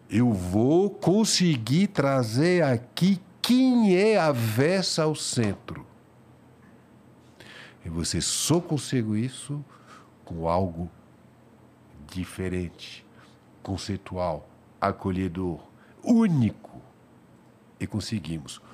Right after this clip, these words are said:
O Western Rooftop é o restaurante mais diferente, cinco anos depois, que o restaurante já tem cinco anos,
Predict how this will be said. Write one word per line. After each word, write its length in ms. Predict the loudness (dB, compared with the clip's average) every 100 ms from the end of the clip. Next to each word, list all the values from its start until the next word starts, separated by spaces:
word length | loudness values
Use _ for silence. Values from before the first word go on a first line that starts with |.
| -20 -6
O 100 | 0
Western 340 | 0 0 -4
Rooftop 460 | -4 -8 -6 -6 -6 -20 -4
é 260 | 0 0 0 -8 -20 -20 -2
o 240 | 0 0
restaurante 840 | -2 -2 -2 -2 -4 -4 -4 -6 -14 -20 -20 -8
mais 600 | -2 0 0 -6 -12 -18 -20 -20 -20 -20 -20 -18
diferente, 840 | -2 2 2 0 -2 -2 -4 -6 -8
cinco 500 | -2 2 2 0 0
anos 200 | 0 -2
depois, 400 | -6 -6 -8 -8
que 140 | -10
o 200 | -14 -14 -14
restaurante 320 | -14 -12 -14
já 60 | -14
tem 140 | -14
cinco 300 | -12 -8 -8
anos, 140 | -10